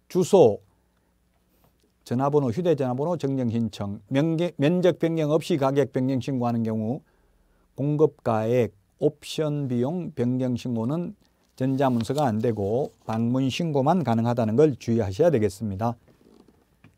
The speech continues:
자, 그다음에 방가로 이 번 서류를 전자문서로 제출하는데, 에, 다음 방가로 이 번입니다. 다음 어느 하나에 해당하는 경우에는 신고 간청 또는 허가 간청에 제출하는 서류를 전자문서로 제출할 수 있다.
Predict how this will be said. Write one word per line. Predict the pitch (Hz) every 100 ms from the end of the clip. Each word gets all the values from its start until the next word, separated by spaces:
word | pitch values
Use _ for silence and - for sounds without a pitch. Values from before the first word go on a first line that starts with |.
| _ _ _ _ _ _ _ _ _ _ _ _
자, | - 165 160
그다음에 | 165 175 156
방가로 | 147 190 196 175
이 |
번 | 175 147
서류를 | 131 175 196 156
전자문서로 | 196 208 220 202 160 160 147 117 - -
제출하는데, | - 165 - 156 135 127 123 - 147 139 117 113 127 165 - _ _ _ _ _ _ _ _ -
에, | 135 131
다음 | 123 185 196 180 135 127 - _ - -
방가로 | 170 190 170
이 | 170
번입니다. | 175 147 123 123
다음 | 123 180 185
어느 | 196
하나에 | 160 170 156
해당하는 | 151 156
경우에는 | 139 143 147 180
신고 | - 208 196
간청 | 147 135 135 127
또는 | 185 185 147
허가 | 156 175
간청에 | 165 147 156 165
제출하는 | 180 170 - 151 131 - _ _ _ - 156 156
서류를 | 151 147 123
전자문서로 | 170 185 185 147 175 196
제출할 | 165 151 156 147
수 | 160
있다. | 151 - 131 131